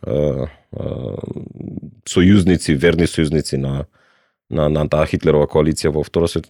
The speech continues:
во, во Европа. А, се разбира, има, да имате контакт со, со Адолф Хитлер не ве прави по автоматизам фашист, нацист. А, и може би тоа не е најголемиот грев кој му се зима на,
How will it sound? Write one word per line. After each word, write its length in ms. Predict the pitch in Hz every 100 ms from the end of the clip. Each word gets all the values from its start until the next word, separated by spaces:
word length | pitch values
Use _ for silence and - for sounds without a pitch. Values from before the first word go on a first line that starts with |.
| 73
во, 140 | 80 - -
во 200 | 80 82
Европа. 380 | 73 90 - 185 - - - _ _ _ -
А, 540 | 98 95 95 92 80 - - _
се 160 | - 107
разбира, 240 | 135 139
има, 220 | 117 117 -
да 140 | 101
имате 300 | 110 127 - -
контакт 320 | 110 113 104
со, 220 | 107 98
со 140 | 92 107
Адолф 100 | 98
Хитлер 220 | 113 95
не 100 | 98
ве 60 | 92
прави 300 | 101 95 90 - - _
по 120 | - 92
автоматизам 600 | 92 90 98 87 82 76 - -
фашист, 540 | 110 - 95 - -
нацист. 720 | 82 - 101 131 - - - _ _ _ _ _ _ _ -
А, 640 | 82 87 87 85 85 71
и 160 | - 92
може 280 | 101 104 110
би 80 | 107
тоа 160 | 104
не 140 | 101 101
е 20 |
најголемиот 480 | 98 95 95 92 78
грев 160 | 101 -
кој 100 | 85
му 80 | 80
се 160 | 82
зима 240 | 87 98 71
на, 240 | 65 64